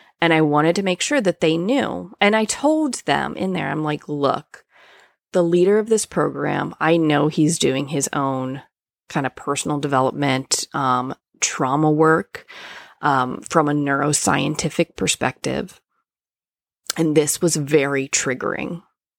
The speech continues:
And it was very condescending. And I felt like I was being verbally attacked. And I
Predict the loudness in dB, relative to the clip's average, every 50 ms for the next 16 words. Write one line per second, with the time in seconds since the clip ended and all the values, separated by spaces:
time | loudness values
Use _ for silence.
0 | _ _ _ _ _ -20 -20 -20 -20 -20 -20 -20 _ _ _ 0 2 4 4 2
1 | 2 0 0 0 2 2 2 4 4 2 2 0 -2 -6 -6 -4 -4 -4 -4 -4
2 | -2 -2 -4 -4 -6 -8 -6 -8 -10 -10 -4 -2 0 2 2 0 -2 -2 -2 0
3 | 2 2 2 0 -2 -4 -4 -4 -4 -2 -2 -4 -4 -4 -4 -6 -8 -8 -6 -6
4 | -6 -6 -6 -10 -8 -6 -6 -4 -4 -4 -4 -2 -2 -4 -4 -6 -6 -6 -6 -6
5 | -6 -10 -12 -14 -14 -10 -8 -6 -4 -4 -4 -6